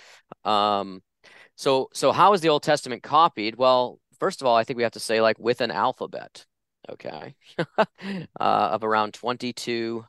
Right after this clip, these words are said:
twenty-three letters, okay, and, uh, not in pictures like hieroglyphs, and not with wedges in clay tablets like in Babylon or Assyria. Uh, we're talking about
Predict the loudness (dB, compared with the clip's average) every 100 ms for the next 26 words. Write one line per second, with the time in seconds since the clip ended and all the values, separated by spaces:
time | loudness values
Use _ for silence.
0 | _ -8 -6 -6 -6 -4 -2 2 2 0
1 | -8 -8 -8 -8 -14 -16 -10 -8 -10 -14
2 | _ -20 _ _ -8 -4 -2 -4 -2 0
3 | 0 0 2 4 2 -2 -6 -6 -6 -4
4 | -4 -4 -4 -6 -8 -8 -10 -8 -4 -2
5 | 2 2 2 0 -4 -4 -4 -6 -6 -10
6 | -8 -6 -2 2 0 -2 -8 -8 -4 2
7 | 2 0 -6 -6 -6 -8 -8 -8 -6 -8
8 | -14 _ _ -20 0 4 4 4 2 0
9 | -2 -8 -6 -6 -6 -6 -8 -6 -8 -8
10 | -14 -4 2 2 2 -2 -6 -10 -16 _
11 | -6 -6 -6 -4 -4 -6 -8 -12 -14 _
12 | -20 -20 -20 -6 0 2 4 2 -2 -4
13 | -2 2 2 0 -6 -2 -2 0 -2